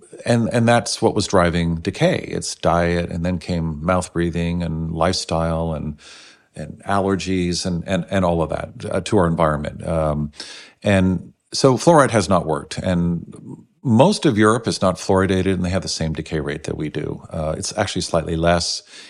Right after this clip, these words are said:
England is fluoridated. They have a higher decay rate. Flu-, fluoride in the water doesn't work. Even topical fluoride has been a little bit of a disappointment. Yes, it works in a test tube, but, and, and according to the studies, twice a year is enough.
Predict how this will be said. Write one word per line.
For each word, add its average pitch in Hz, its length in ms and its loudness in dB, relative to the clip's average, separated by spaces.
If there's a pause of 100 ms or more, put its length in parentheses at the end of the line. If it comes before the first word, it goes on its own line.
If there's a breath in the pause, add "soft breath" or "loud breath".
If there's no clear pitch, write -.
(120 loud breath)
England 131 380 4
is 113 140 -2
fluoridated. 107 680 4
They 95 120 -2
have 87 180 -2
a - 20 -2
higher 82 460 0
decay 82 320 -6
rate. 78 360 -4 (540 loud breath)
Flu-, - 480 -4 (160)
fluoride 151 540 4
in 110 100 0
the 104 80 2
water 92 240 4
doesn't 85 300 -4
work. 80 480 -2
Even 120 260 -4
topical 92 440 -2
fluoride 82 400 0
has 80 120 -6
been 85 160 -4
a 82 40 0
little 87 180 -2
bit 80 100 -2
of 76 80 -4
a 78 60 -8
disappointment. 82 680 -4 (360 loud breath)
Yes, 117 240 2
it 113 100 0
works 101 320 2
in 95 80 0
a 87 80 0
test - 320 -4
tube, 76 420 -2
but, 87 360 0 (500 loud breath)
and, 107 140 2
and 104 280 2
according 147 300 4
to 117 40 0
the 101 60 2
studies, 113 440 2
twice - 420 0
a 107 60 0
year 85 200 2
is 85 140 -2
enough. - 580 -2